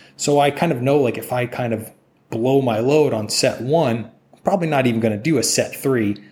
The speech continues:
My set two, I'm gonna half-ass it 'cause I feel terrible now. And from a,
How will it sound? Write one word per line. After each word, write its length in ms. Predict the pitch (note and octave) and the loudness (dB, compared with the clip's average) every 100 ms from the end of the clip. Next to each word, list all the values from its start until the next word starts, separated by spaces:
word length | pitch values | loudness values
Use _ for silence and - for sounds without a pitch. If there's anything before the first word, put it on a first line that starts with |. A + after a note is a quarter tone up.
| - | -14
My 60 | A#2+ | -8
set 340 | - F3+ - | 0 0 0
two, 180 | - E3 | 2 2
I'm 120 | A2+ | 2
gonna 180 | A2+ A2 | 0 -2
half-ass 560 | - A#2+ A2 B2+ A#2+ - | -2 -4 0 0 0 -4
it 100 | - | -8
'cause 120 | G#2 | -8
I 40 | |
feel 280 | G#2 - B2 - | -6 0 0 0
terrible 580 | - B2+ C3 A2+ G2+ G2 | -2 0 2 0 -2 -4
now. 380 | G2 F2+ G2 - - - - | -6 -8 -10 -12 -20 -10 -2
And 220 | A2 A2 | -2 0
from 240 | B2+ A2+ | -2 0
a, 240 | G#2 F#2+ | 0 -2